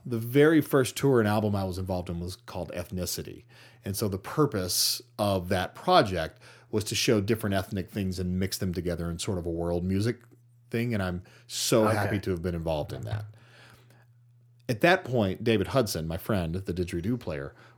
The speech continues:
Speaker 1: was really tired <laughs> of being the token Aboriginal in
Speaker 2: <laughs>
Speaker 1: this
Speaker 2: Right.
Speaker 1: thing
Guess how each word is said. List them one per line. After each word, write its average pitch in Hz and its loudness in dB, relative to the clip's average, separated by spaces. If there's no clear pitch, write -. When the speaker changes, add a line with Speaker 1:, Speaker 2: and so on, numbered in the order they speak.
Speaker 1:
was 120 -4
really 117 2
tired 90 -4
<laughs> - -8
of 123 -4
being 123 2
the 107 0
token 104 0
Aboriginal 95 0
in 123 6
Speaker 2:
<laughs> - -2
Speaker 1:
this 127 6
Speaker 2:
Right. 101 2
Speaker 1:
thing 101 4